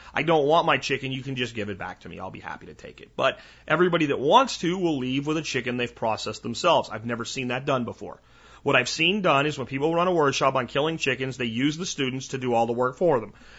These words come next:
I'm gonna use the students to do half the work for me, and the other half they get to use for yourself. And you'll learn how to do it. I think that might really work well combined with the Fun and Skills Workshop,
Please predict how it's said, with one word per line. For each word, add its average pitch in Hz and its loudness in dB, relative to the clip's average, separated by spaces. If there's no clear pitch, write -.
I'm 139 0
gonna 156 2
use 135 -2
the 147 -10
students 135 -4
to 151 -6
do 127 -2
half 233 4
the 170 0
work 117 0
for 101 -8
me, 117 -4
and 156 2
the 160 0
other 180 2
half 139 2
they 139 -8
get 135 -4
to - -10
use 120 -4
for - -8
yourself. - -8
And 139 0
you'll 131 -2
learn 120 -2
how 113 -6
to 110 -6
do 117 -4
it. 92 -10
I 139 0
think 147 -4
that 156 2
might 175 0
really 151 -2
work 131 -2
well 127 0
combined 131 -2
with 131 -8
the 120 -10
Fun 127 -4
and 117 -6
Skills 117 -6
Workshop, 123 -4